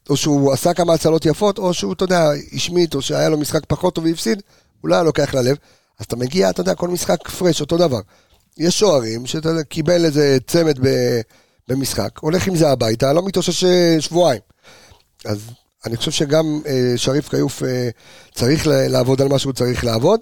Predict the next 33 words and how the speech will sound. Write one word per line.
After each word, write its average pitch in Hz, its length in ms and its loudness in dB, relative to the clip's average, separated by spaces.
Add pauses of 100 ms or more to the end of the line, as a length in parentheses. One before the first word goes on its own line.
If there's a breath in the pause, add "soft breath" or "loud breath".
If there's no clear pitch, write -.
(260)
אם 185 80 2
יגיע 156 260 2
לרמה 135 240 2
המנטלית 131 440 -2
של 123 180 -6
ג'וש, 143 280 -2 (380 soft breath)
הלוואי, 110 200 2
אנחנו 110 160 -4
נקבל 113 240 -4
שוער 113 200 -2
יותר 113 220 -2
טוב. 180 180 0 (1000 loud breath)
שימיץ. - 540 -2 (480)
אה, 107 640 -4 (480)
שימיץ', - 680 -2
שימיץ, 139 480 -4
שימיץ', 135 520 -4
לא 131 100 0
משנה 139 220 -2
איך 120 100 -4
קוראים 135 300 -2
לו, 151 220 2
כן, 165 180 -4
אני 123 160 -4
רואה 135 140 -6
את 143 40 -2
הפרצוף 135 360 -4
שלך, - 80 -4
עמיגה. 143 320 0 (600 loud breath)
בוא 135 100 2
נדבר 143 300 2
עליו. 160 160 4 (300 loud breath)
תשמע, 151 240 2